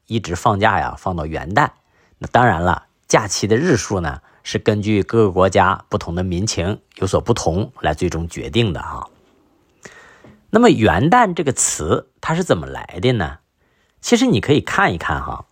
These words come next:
元旦这个词呢，是我们中国古代的呢土产。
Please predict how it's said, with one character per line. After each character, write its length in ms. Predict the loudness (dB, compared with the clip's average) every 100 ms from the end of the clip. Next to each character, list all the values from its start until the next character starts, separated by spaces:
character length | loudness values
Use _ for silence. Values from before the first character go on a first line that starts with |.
| -6
元 340 | -4 -2 2
旦 220 | 2 2 -2 _ _ _ _ -2
这 120 | 2
个 120 | 2
词 320 | 0 -4 -4
呢， 220 | -4 -4 -6 -12
是 240 | -4 0
我 160 | 0 0
们 160 | -4
中 240 | 0 2 2
国 160 | 2
古 260 | 0 -4 -8
代 240 | 0 2
的 140 | 2 -2
呢 200 | -10 -14 _ -14
土 300 | -10 -4 -2
产。 260 | -2 -8